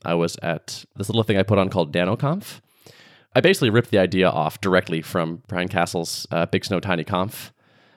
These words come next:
which is more or less an entrepreneur retreat, uh, with just a handful of people. So at this last MicroConf, I had a really good time, but I,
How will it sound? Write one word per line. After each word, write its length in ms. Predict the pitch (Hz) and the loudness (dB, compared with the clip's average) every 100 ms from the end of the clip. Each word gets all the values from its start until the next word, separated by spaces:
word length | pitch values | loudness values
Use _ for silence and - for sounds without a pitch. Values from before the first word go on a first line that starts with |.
| - | -6
which 200 | 107 117 | -4 0
is 180 | 107 127 | -2 2
more 160 | 160 | 4
or 60 | 170 | 6
less 160 | 135 | 6
an 80 | 117 | 4
entrepreneur 420 | 101 101 101 92 | 2 4 4 6
retreat, 460 | 85 - 85 - - _ _ _ _ 98 | 4 2 -2 -6 -10 _ _ _ _ -12
uh, 120 | 82 | -6
with 260 | 85 87 - | -4 -4 -4
just 160 | 107 95 | -6 -4
a 60 | |
handful 260 | 90 87 80 | -4 -4 -6
of 120 | 76 | -8
people. 360 | 87 - 52 - _ _ _ | -10 -8 -8 -10 _ _ _
So 160 | - 139 143 | -2 2 2
at 80 | |
this 120 | - 160 | 2 2
last 200 | 170 151 | 2 4
MicroConf, 480 | 151 120 90 82 - | 2 4 2 0 -2
I 60 | 95 | 2
had 140 | 147 | 4
a 60 | 131 | 6
really 120 | 123 | 4
good 140 | 104 | 4
time, 320 | 110 110 92 | 4 6 4
but 160 | 85 90 | 4 4
I, 140 | 87 | 4